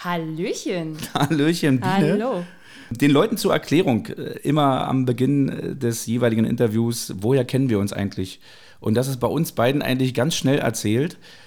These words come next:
Speaker 2: Du hast, ja, gefühlt, äh, sieben, acht Jahre genau über mir gewohnt.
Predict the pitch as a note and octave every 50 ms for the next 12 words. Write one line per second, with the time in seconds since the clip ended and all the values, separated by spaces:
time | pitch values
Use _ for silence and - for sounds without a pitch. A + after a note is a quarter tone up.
0 | - - - A2 G#2+ B2 C3 - - - - - - - - - - - G2+ G#2+
1 | G#2 G2 F#2+ F#2+ G2 G2 - - C3+ C#3+ C#3+ C#3+ C#3 C#3 C#3+ C#3 C3 C#3 C3+ C3
2 | C3 B2 A#2+ A2 A2+ D3 D3 D#3 C#3 A#2 - - B2 A#2 A#2+ C3+ C#3+ C#3 - -
3 | - - - - - B2+ A2+ A2+ B2 D3+ D3 - - - E3+ E3+ G3 D#3+ C3 A#2
4 | A2 A2+ A2 G2+ G2+ A2 D3+ A3+ A3+ -